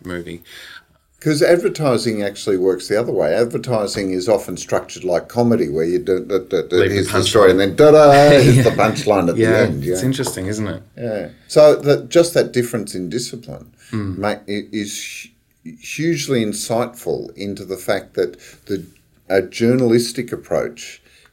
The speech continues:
Speaker 2: is to get this, this main point up front,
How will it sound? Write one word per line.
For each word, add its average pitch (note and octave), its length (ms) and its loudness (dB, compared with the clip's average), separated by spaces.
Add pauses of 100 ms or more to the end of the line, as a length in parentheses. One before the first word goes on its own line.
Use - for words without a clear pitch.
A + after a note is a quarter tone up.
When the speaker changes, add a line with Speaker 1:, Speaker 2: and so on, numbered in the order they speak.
Speaker 2:
is G#2 320 -6
to - 180 -12
get C3+ 460 0
this, - 680 -2
this F2 260 -8
main G#2+ 340 -2
point F#2+ 300 -6
up D2+ 200 -4
front, - 480 -8